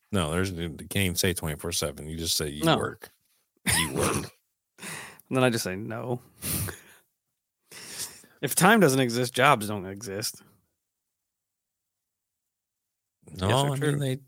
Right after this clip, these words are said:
Speaker 1: totally could.
Speaker 2: Yeah, but if you're, if you're above the fourth dimension, you're doing cool shit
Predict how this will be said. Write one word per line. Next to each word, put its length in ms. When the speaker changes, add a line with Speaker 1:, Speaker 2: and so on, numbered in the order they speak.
Speaker 1:
totally 400
could. 600
Speaker 2:
Yeah, 260
but 340
if 120
you're, 440
if 80
you're 120
above 260
the 60
fourth 280
dimension, 400
you're 100
doing 400
cool 240
shit 400